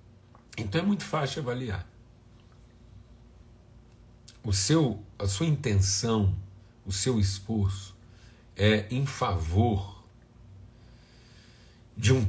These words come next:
quê bem feito e bem sucedido,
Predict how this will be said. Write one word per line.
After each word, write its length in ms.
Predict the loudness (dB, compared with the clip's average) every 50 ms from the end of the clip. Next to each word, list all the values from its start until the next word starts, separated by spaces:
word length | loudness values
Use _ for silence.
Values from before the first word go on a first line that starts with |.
| -2 -2
quê 340 | 2 4 6 6 6 6 4 0 -6 -14 -20 -20 -20 -16 -6
bem 240 | 0 2 4 4 4
feito 500 | 4 2 0 0 0 2 2 2 2 0
e 40 | -2
bem 180 | 0 2 2 2
sucedido, 680 | 2 0 -2 -4 -4 -2 0 0 2 2 0 -2 -6